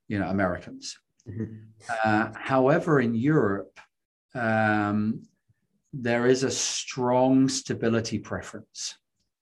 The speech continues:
Speaker 1: And the stability preference is, you know, better the devil you know than the devil you don't, or, you know, um, uh, how we're doing it currently is,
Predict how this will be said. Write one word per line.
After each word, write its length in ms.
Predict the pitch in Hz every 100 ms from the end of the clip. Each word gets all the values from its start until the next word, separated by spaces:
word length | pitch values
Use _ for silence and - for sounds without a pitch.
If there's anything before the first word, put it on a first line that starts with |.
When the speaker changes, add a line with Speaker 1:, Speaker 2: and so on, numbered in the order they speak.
| _ _ _ _
Speaker 1:
And 180 | 113 107
the 60 |
stability 540 | 104 - 135 147 151 117
preference 680 | - 107 - 110 101 -
is, 400 | 107 104 101 -
you 80 | 127
know, 140 | 104 95 - 113 - _
better 240 | 117 113 117
the 140 | 110
devil 300 | 110 113 113
you 140 | 104
know 300 | 98 107 110
than 160 | 107 98
the 80 | 98 107
devil 160 | 98 98
you 120 | 98
don't, 300 | 98 90 -
or, 380 | 104 101 98 101
you 80 | 117
know, 160 | 98 92 - - -
um, 440 | 120 107 101 101 110 - - _
uh, 160 | 127 110
how 300 | 98 123 127
we're 180 | 123 117 131
doing 240 | 113 110 110
it 160 | 107
currently 580 | - 113 107 107 113 107
is, 240 | 101 101